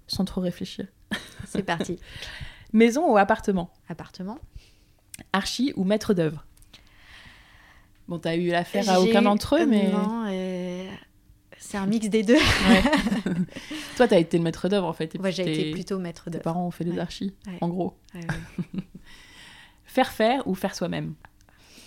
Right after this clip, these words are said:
Speaker 2: Alors,
Speaker 1: Ou les
Speaker 2: faire
Speaker 1: deux.
Speaker 2: soi-même, euh, je crée, mais avoir les petites mains qui, euh,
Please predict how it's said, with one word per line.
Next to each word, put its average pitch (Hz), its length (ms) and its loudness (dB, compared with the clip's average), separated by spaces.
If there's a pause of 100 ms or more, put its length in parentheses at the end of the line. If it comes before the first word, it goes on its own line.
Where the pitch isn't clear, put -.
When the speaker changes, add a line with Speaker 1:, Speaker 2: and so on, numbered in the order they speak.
(200)
Speaker 2:
Alors, 185 320 -8
Speaker 1:
Ou 175 60 0
les 175 80 4
Speaker 2:
faire 165 100 4
Speaker 1:
deux. 160 140 4
Speaker 2:
soi-même, 240 520 2
euh, 185 760 0 (840)
je 196 240 -4
crée, 240 440 0
mais 220 100 0
avoir 208 160 0
les 208 100 0
petites - 300 -6
mains 240 160 -2
qui, 190 400 -6
euh, 165 280 -6